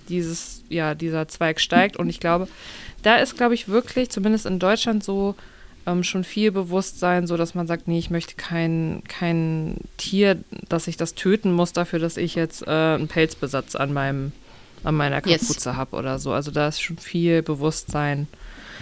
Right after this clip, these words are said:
Speaker 1: da.
Speaker 2: Ja,
Speaker 1: Genau.
Speaker 2: und, ähm, ja, was wir halt auch sagen müssen, nur weil etwas vegan ist, ist es nicht gerade dann auch hundert Prozent nachhaltig.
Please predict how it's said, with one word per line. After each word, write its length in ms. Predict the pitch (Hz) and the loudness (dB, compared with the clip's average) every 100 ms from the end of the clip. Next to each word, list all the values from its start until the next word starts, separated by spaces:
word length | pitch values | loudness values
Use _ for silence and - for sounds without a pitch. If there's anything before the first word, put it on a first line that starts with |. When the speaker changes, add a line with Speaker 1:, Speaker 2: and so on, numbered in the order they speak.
| - - - - | -14 -14 -20 -8
Speaker 1:
da. 520 | - 147 135 135 123 - - - - - - - - | -4 -2 0 0 0 -4 -18 -20 -20 -16 -16 -16 0
Speaker 2:
Ja, 220 | 180 143 | 4 4
Speaker 1:
Genau. 320 | 135 131 127 - | 2 -4 -6 -2
Speaker 2:
und, 500 | 170 156 156 151 - | 2 4 4 2 0
ähm, 360 | 156 151 151 147 - - | 0 0 0 -2 -6 0
ja, 260 | 160 147 - - - - - - - - - - | 4 4 0 -4 -4 -4 -14 -20 -20 -20 -20 -2
was 180 | 190 - | -2 2
wir 60 | 175 | 2
halt 120 | - | 6
auch 140 | 190 | 4
sagen 400 | 208 214 208 202 | 6 4 6 4
müssen, 320 | 202 - 220 202 | 2 2 2 4
nur 160 | 180 | 4
weil 180 | 180 180 | 6 4
etwas 500 | - 156 - 156 - - - - - | 2 -4 -2 -2 -4 -10 -20 -20 -14
vegan 560 | 156 151 147 160 208 | -4 -2 2 4 4
ist, 160 | 226 202 | 2 0
ist 140 | 165 | -2
es 220 | 165 - 185 | -2 0 2
nicht 260 | 185 - | 2 0
gerade 440 | - 160 165 165 160 | 0 4 4 4 0
dann 240 | 156 156 | 0 0
auch 260 | 147 143 175 | -2 -2 -2
hundert 280 | 156 147 | -2 -2
Prozent 440 | - 143 - 147 135 - | -6 -6 -2 -4 -4 0
nachhaltig. 1000 | 151 233 - 226 240 240 285 302 - | 2 2 2 0 2 2 2 2 -4